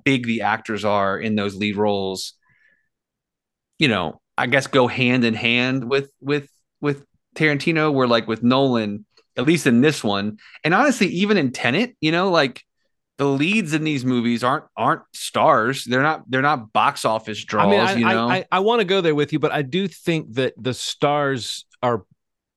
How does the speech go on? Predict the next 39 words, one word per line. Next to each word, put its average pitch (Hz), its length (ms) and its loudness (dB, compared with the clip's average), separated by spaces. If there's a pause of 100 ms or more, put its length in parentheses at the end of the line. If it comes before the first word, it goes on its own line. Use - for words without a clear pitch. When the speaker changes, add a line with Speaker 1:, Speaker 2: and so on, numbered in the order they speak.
Speaker 2:
on 135 160 0
display 120 500 -2
in 107 80 -2
the 104 80 0
tra-, 110 200 -2
even 156 220 2
if, 147 200 -2
even 180 180 0
if 160 80 -2
you 170 80 2
don't 156 120 -2
think 104 180 -6
Cillian 143 260 -2
Murphy 127 420 -2
is 107 200 -2
a 101 60 -2
big 87 220 -4
name, 90 280 -6
you 113 80 -6
still 127 240 -2
see 120 200 -2
Matt 107 200 -4
Damon 92 520 -6 (140)
in - 120 -4
the 92 60 -6
trailer 87 380 -4
for - 160 -8
Oppenheimer. 80 500 -8
You 110 120 -4
know 107 80 -2
what 107 100 -4
I 104 60 -2
mean? 110 140 -2
Speaker 1:
Sure. 175 100 0
Speaker 2:
And 113 60 -2
Matthew 123 280 -2
McConaughey. 110 540 -4
Speaker 1:
Yeah. 135 120 -12
Speaker 2:
So 170 100 2